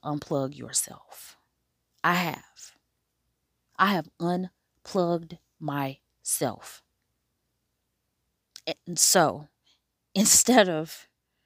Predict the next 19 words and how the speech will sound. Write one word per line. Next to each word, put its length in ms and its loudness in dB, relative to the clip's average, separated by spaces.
you 140 0
know, 300 2
being 460 6
magnetized 1160 2
by 420 -4
so 640 -2
much 680 0
of 180 -8
this 480 2
and 120 -8
<laughs> 0 -
so 400 0
much 260 -4
of 140 -6
that 300 4
for 160 -12
hours 580 -2
on 300 -6
end 420 2